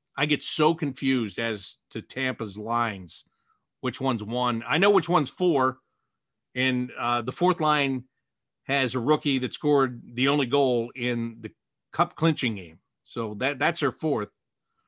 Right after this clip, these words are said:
But Yanni Gourde is the kind of guy that i-, if they took him and if there was a way to get him, and I don't think there would be, but that's, that's the kind of guy that, uh, that I'd be interested in. He just signed a long-term contract with Tampa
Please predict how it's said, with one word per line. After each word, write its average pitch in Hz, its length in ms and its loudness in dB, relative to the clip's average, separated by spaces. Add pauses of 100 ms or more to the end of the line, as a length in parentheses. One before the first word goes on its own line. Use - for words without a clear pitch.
(440)
But 143 220 4 (1000)
Yanni 190 340 2
Gourde 160 300 4
is 107 100 -6
the 110 60 -6
kind 139 260 0
of 104 80 -4
guy 123 260 2
that 101 140 -4
i-, 117 140 -4
if 117 160 -8
they 147 200 0
took 160 300 -2
him 143 80 -4
and 123 100 -2
if 110 80 -8
there 143 160 2
was 131 140 -2
a 123 40 -2
way 131 160 0
to 123 80 -4
get 123 220 0
him, 107 140 -2 (260)
and 127 120 0
I 147 80 4
don't 160 160 0
think 151 180 0
there 139 100 2
would 135 220 2
be, 98 220 -8 (800)
but 92 180 -12
that's, - 540 -4 (100)
that's 135 280 -2
the 135 60 -6
kind 135 260 0
of 107 80 -6
guy 117 300 0
that, 104 340 -10
uh, 98 240 -12 (1500)
that 127 100 0
I'd 131 140 2
be 127 100 2
interested 123 440 -2
in. 101 100 -6
He 117 80 -4
just 170 220 0
signed 202 240 4
a 156 40 2
long-term 147 440 2
contract 135 500 0
with 104 120 -12
Tampa 127 440 -4